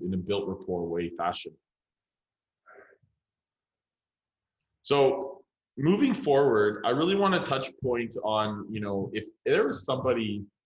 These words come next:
that really fundamentally, you know, is maybe starting their journey today, is, is really, you know, uncertain about, you know, where they need to go, what path they should be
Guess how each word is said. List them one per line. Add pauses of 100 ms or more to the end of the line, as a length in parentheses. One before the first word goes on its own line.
(120)
that
really
fundamentally, (260)
you
know,
is
maybe
starting
their
journey
today, (1120)
is,
is
really,
you
know,
uncertain
about,
you
know,
where
they
need
to
go,
what
path (100)
they
should
be